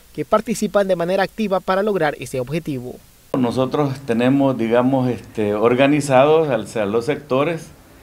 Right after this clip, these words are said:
Speaker 2: eh, en cinco mesas. La, inicialmente lo teníamos en siete,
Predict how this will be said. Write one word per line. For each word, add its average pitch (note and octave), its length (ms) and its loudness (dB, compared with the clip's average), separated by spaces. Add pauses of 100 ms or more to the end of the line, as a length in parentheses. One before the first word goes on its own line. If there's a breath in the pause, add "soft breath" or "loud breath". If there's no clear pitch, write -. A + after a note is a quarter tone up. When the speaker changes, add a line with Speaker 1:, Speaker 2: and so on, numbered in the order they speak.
(420 soft breath)
Speaker 2:
eh, A2+ 840 2
en A2 180 -2
cinco C#3+ 420 -2
mesas. C#3 340 0 (340)
La, A2+ 320 -4
inicialmente B2 720 -2
lo B2+ 160 -2
teníamos A#2+ 480 0
en B2+ 100 -2
siete, B2+ 440 -4